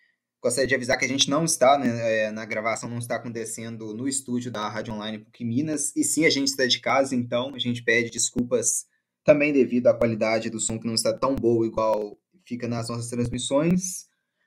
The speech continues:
mas tá, vai sair, né, do, da melhor maneira possível, a gente tá gravando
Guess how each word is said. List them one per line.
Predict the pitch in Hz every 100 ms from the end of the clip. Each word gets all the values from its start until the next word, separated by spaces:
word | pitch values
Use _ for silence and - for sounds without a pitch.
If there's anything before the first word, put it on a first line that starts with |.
| _ -
mas | 127 147 147 - - _
tá, | 135 131 123 110
vai | 117
sair, | 117 117 120
né, | 127
do, | 120 131
da | 127 127
melhor | 120 120 120
maneira | 120 117 120
possível, | 120 120 127 120
a |
gente | 120 120
tá | 127 123
gravando | 123 117 110 113 120 123